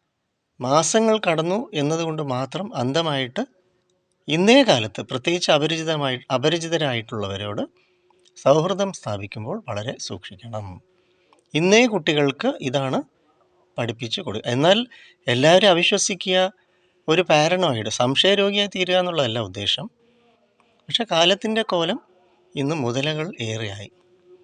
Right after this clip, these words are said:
അതുകൊണ്ട് സൂക്ഷിക്കുക. ഈ കഥ ഓർക്കുക. അതുകൊണ്ട് എല്ലാവരെയും അങ്ങനെ ഒരു സംശയത്തിൻ്റെ നിഴലിൽ നിർത്തുക, അല്ലെങ്കിൽ അങ്ങനെ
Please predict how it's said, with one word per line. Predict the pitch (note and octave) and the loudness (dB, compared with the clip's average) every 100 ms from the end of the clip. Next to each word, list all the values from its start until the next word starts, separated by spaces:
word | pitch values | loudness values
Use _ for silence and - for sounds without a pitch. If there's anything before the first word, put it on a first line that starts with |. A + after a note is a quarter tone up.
| _ _ _ _ _ _ - | _ _ _ _ _ _ -4
അതുകൊണ്ട് | A#2+ D3+ D3 G#3 - - _ _ _ _ _ _ _ | 0 0 0 -4 -8 -18 _ _ _ _ _ _ _
സൂക്ഷിക്കുക. | - G2 - F2+ - F2+ - _ _ _ _ - _ C3+ | -14 -10 -10 -12 -10 -12 -14 _ _ _ _ -20 _ -2
ഈ | C#3+ | -2
കഥ | C3+ G#2+ F#3+ E4 _ _ _ _ | 0 -2 -4 -6 _ _ _ _
ഓർക്കുക. | A2 G2+ - A#2 - _ _ _ _ _ _ _ _ _ _ | -10 -10 -8 -6 -6 _ _ _ _ _ _ _ _ _ _
അതുകൊണ്ട് | D3 F#3 | 2 6
എല്ലാവരെയും | E3 E3+ G3 G#3+ A3 A#3 C#4 D4 C#3+ | 4 6 6 6 4 4 4 0 2
അങ്ങനെ | D3+ G3+ A3 | 4 6 4
ഒരു | G#3 | 2
സംശയത്തിൻ്റെ | - F3 - F#3 F#3+ F#3+ | 0 0 0 0 0 -2
നിഴലിൽ | F3 D#3+ E3+ | -2 -2 -2
നിർത്തുക, | D#3+ D3+ - E3+ | -2 -4 -2 -2
അല്ലെങ്കിൽ | D3+ C#3+ D#3 C#4 _ _ _ _ _ D3+ | 0 -2 -4 -6 _ _ _ _ _ 2
അങ്ങനെ | D#3+ G#3+ A#3+ | 6 8 6